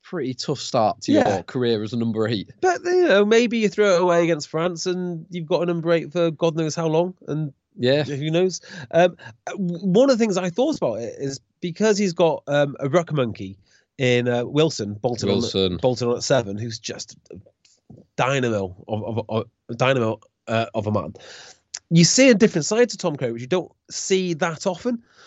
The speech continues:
Speaker 2: So you still get all the work around the park, but you get a bit more carrying. Um, he's actually far more dynamic at carrying than I ever thought he actually was.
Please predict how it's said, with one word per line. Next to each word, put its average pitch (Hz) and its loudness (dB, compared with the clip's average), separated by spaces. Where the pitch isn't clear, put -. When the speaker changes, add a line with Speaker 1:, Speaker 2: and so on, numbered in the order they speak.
Speaker 2:
So - 2
you 196 4
still 240 4
get 190 6
all 175 4
the 165 2
work 160 2
around 147 -2
the 131 -4
park, 139 2
but 143 -4
you 131 -4
get 147 2
a - -20
bit 131 -4
more 120 -8
carrying. 180 0
Um, 110 -6
he's 123 -14
actually 165 -4
far 202 2
more 160 2
dynamic 135 -4
at 113 -10
carrying 135 -2
than 120 -2
I 127 0
ever 156 0
thought 143 -4
he 123 0
actually 127 -4
was. 139 -2